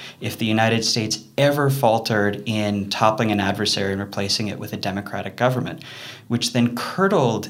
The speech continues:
into this obsession that we had to go back to Iraq and finish the job.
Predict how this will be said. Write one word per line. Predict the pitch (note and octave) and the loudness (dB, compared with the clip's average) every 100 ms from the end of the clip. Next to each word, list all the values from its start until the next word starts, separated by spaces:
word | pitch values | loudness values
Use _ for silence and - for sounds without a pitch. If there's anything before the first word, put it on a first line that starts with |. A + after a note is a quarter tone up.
| - | -2
into | A#2+ A#2 A#2+ A#2 | 2 2 2 -2
this | - G#2 G2+ - - - - | -2 0 0 -2 -6 -8 -6
obsession | G2+ - G3+ - - - - | 0 2 2 2 -4 -8 -4
that | A2+ G#2 G2+ G2+ | 2 2 2 -2
we | A2+ A#2 | 0 0
had | A2+ B2 B2 B2 | 2 2 2 0
to | |
go | B2 A2 | -2 -2
back | G#2 - G2 G2 - - - - - | -2 0 0 0 -6 -16 -20 -20 -10
to | - A2+ G#2 G2 - | -6 -2 -2 -4 -4
Iraq | A2 G2+ A2 G#2 G#2 - | -2 4 4 4 0 -6
and | A2 G#2 | -4 -4
finish | - G#2+ G2+ | -2 -2 -2
the | - | -4
job. | G#2 - A2+ G2 G2 | -2 2 4 2 -2